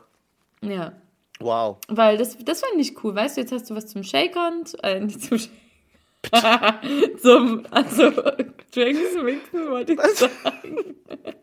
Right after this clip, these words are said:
Speaker 2: Ja, shake what your mama
Speaker 1: Ähm,
Speaker 2: gave ya, sag ich immer.
Speaker 1: genau. Wir können dann noch so eine kleine Leseecke dazu machen und dann brauchen wir noch einen Pizzaofen, für, dass wir den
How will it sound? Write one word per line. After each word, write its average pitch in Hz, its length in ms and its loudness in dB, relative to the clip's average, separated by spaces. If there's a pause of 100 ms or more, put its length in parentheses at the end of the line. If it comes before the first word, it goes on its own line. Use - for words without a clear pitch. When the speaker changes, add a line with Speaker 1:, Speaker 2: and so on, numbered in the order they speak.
(640)
Speaker 2:
Ja, 190 160 4 (120)
shake 170 280 2
what 156 180 2
your 160 60 -2
mama 165 220 6
Speaker 1:
Ähm, 269 60 2
Speaker 2:
gave 165 180 4
ya, 143 120 4
sag 123 160 0
ich 120 100 -16
immer. 127 260 -6
Speaker 1:
genau. 214 680 4 (840)
Wir 233 140 -2
können 262 180 0
dann 320 120 4
noch 277 120 0
so 277 120 -4
eine 240 140 0
kleine 202 300 -2
Leseecke 170 560 -4
dazu 320 340 -6
machen 339 340 -6 (580)
und 269 480 -2
dann 233 220 0
brauchen 277 220 0
wir 269 60 0
noch 269 120 0
einen 262 120 -4
Pizzaofen, 180 920 -8
für, 196 360 -2
dass 202 260 -6
wir 214 100 -4
den 196 340 -10